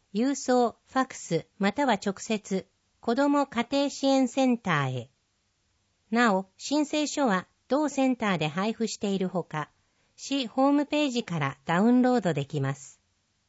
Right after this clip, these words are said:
子どもショートステイ。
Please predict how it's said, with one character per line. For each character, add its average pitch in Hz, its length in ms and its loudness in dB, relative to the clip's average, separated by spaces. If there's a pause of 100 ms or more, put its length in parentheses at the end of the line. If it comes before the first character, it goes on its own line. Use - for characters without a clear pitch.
(1040)
子 220 140 0
ど 285 120 2
も 294 160 2
シ - 140 -2
ョ 277 100 4
ー - 20 0
ト 269 160 -2
ス - 120 -10
テ 220 240 -2
イ。 127 120 -10